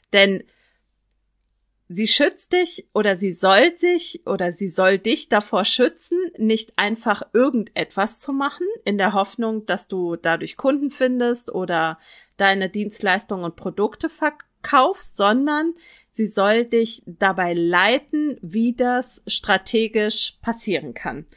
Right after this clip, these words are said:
Und das klingt nicht nur sinnvoll, sondern das ist es auch. Jetzt hört man ganz, ganz oft von dieser sogenannten digitalen Marketingstrategie. Und ganz oft werden diese beiden Begriffe, also Online-Marketingstrategie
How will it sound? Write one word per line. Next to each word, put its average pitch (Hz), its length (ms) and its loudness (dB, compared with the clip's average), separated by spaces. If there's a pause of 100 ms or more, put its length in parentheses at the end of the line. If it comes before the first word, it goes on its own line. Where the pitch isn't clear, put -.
(320)
Und 208 480 2
das 214 240 0
klingt 262 260 0
nicht 294 180 -4
nur 269 160 -2
sinnvoll, 247 520 -2
sondern 214 320 0
das 185 200 -6
ist - 200 -8
es - 160 -10
auch. - 340 -10 (720)
Jetzt 247 260 2
hört 254 240 4
man 302 160 0
ganz, 208 300 2
ganz 294 340 0
oft 240 360 4
von 240 200 -2
dieser 226 300 0
sogenannten 220 1040 0
digitalen 202 640 0
Marketingstrategie. 156 1300 -8 (120)
Und 185 460 -6
ganz 208 260 0
oft - 300 -2
werden 196 280 0
diese 208 280 -4
beiden 190 640 0
Begriffe, 233 720 -2
also 175 300 -2
Online-Marketingstrategie 214 1700 -2